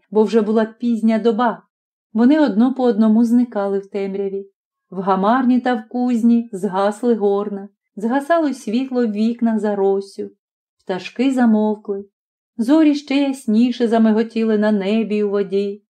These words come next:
Тільки з-за росі долітав глухий стукіт снасті у млині, та було чути придавлений шум під колесами та на спусті,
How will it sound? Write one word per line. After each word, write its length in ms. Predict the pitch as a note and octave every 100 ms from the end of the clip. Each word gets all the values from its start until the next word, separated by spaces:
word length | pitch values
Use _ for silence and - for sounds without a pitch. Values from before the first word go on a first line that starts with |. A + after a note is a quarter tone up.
| _
Тільки 360 | _ A3+ G#3 G#3+
з-за 280 | E3+ F#3 F3+
росі 460 | G3 C4 B3+ -
долітав 520 | A3+ A#3+ A#3 A#3 A3+ G3+
глухий 520 | G#3 G#3+ - B3 B3
стукіт 560 | - - A#3 A3+ A3
снасті 600 | - G#3+ A3+ B3 A3+ -
у 40 | G3
млині, 580 | F#3+ G3 F#3+ F#3+ F#3+ _ _
та 100 | -
було 260 | G3 G3+ G3
чути 400 | G3 - A#3+ G#3+
придавлений 760 | A3 G#3+ F#3 A3 A3+ A3+ G#3+ A3
шум 420 | - A3+ A#3 A3
під 160 | G#3
колесами 640 | - G#3+ G#3 G#3 G3+ F#3+ F#3+
та 120 | G3+
на 140 | G3+
спусті, 760 | G#3+ - G#3 F#3+ F#3+ _ F#3 -